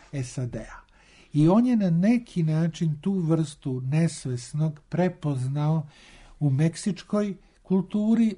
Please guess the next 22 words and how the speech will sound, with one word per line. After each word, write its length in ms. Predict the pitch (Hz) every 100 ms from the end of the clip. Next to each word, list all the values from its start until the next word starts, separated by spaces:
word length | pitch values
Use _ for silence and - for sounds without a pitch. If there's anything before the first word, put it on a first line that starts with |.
| _
s 80 | -
početka 560 | 156 - 143 127 -
dvadesetog 840 | 120 117 123 123 151 - 180 202 185
veka 420 | 202 214 - 202 190
i 120 | 151
njemu 440 | 160 185 208 185 170
aktuelnoj 760 | 165 170 - 147 135 127 127
kulturi 640 | 120 127 120 143 143 170 165
s 60 |
kojom 220 | - 147
je 100 | 143
on 120 | 139 139
imao 260 | 143 143
direktne 640 | 123 135 147 143 - 123 -
kontakte 680 | 147 170 170 185 - 170 160 - -
u 140 | 151 160
Nikaragvi, 960 | 139 135 135 139 156 160 165 160 156 - - - -
koja 260 | - 180 175
se 220 | 135 123
ticala 520 | 131 135 - 151 143
devedesetih 800 | 127 123 113 117 - 123 123 123
godina 480 | 110 98 110 110